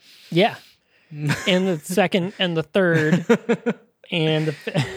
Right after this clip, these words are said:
Speaker 1: <laughs> but whatever.
Speaker 2: Wow.
Speaker 1: But to counter all of this, we have, uh, a great supporting cast of Naomi Watts.
Speaker 2: Mm-hmm.
Speaker 1: Um, we've got Michelle Yeoh,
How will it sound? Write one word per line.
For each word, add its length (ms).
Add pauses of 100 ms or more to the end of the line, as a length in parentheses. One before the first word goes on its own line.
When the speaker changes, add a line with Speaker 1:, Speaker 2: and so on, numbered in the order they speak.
(300)
Speaker 1:
<laughs> 320
but 120
whatever. 300
Speaker 2:
Wow. 80 (360)
Speaker 1:
But 420
to 140
counter 560 (140)
all 280
of 80
this, 400 (300)
we 240
have, 560 (100)
uh, 540
a 140
great 280
supporting 380
cast 360
of 140
Naomi 320
Watts. 540
Speaker 2:
Mm-hmm. 340 (240)
Speaker 1:
Um, 300
we've 200
got 360
Michelle 500
Yeoh, 500